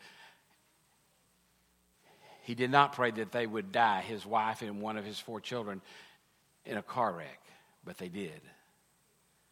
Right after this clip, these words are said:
And he had to go back and rework his whole theology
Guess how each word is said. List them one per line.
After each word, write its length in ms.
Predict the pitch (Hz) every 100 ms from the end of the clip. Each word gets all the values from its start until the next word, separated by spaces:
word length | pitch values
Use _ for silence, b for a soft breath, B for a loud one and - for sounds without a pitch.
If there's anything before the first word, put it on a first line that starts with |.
| _ _ b b b
And 120 | 120
he 60 | 135
had 100 | 143
to 80 | 131
go 160 | 147
back 260 | 147 139 -
and 140 | 131
rework 580 | 131 139 131 131 143 139
his 240 | - 127 -
whole 340 | 147 147 135
theology 800 | - 127 120 135 139 107 104